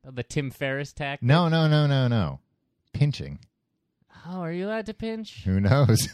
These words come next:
Speaker 2: <laughs> I don't think you're not allowed to pinch.
Speaker 1: Yeah, I feel like if you have that much, uh, body mass, like,
Speaker 2: Mm-hmm.
Speaker 1: uh, the fat would, uh,
Speaker 2: Nope, everybody feels pinching.
Speaker 1: Yeah, they feel it, but I don't know.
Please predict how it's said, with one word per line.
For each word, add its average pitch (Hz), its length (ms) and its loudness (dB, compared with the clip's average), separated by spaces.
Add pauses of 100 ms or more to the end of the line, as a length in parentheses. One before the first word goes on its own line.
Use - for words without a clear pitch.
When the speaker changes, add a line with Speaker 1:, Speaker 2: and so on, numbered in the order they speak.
Speaker 2:
<laughs> - 100 -10
I 139 140 8
don't 147 180 8
think 131 200 6
you're 107 100 4
not 127 220 2
allowed 104 300 2
to - 60 -2
pinch. 110 360 -2
Speaker 1:
Yeah, 107 560 -10
I 131 80 -6
feel 220 220 -10
like 247 200 -8
if 135 240 -14
you 127 200 -4
have 104 200 -6
that 110 320 -6
much, - 640 -14 (320)
uh, 104 540 -12 (440)
body 113 300 -10
mass, 117 460 -10
like, 101 220 -12
Speaker 2:
Mm-hmm. 98 380 -6
Speaker 1:
uh, 104 40 -12 (580)
the 113 140 -12
fat 117 500 -8
would, 101 280 -14
uh, 95 400 -14
Speaker 2:
Nope, 107 300 -4
everybody 101 440 0
feels 120 300 -2
pinching. 87 500 0 (400)
Speaker 1:
Yeah, 156 220 -12
they 117 120 -10
feel 143 480 -10
it, 101 240 -10
but 101 300 -10 (400)
I 143 60 -10
don't 156 160 -8
know. 101 240 -10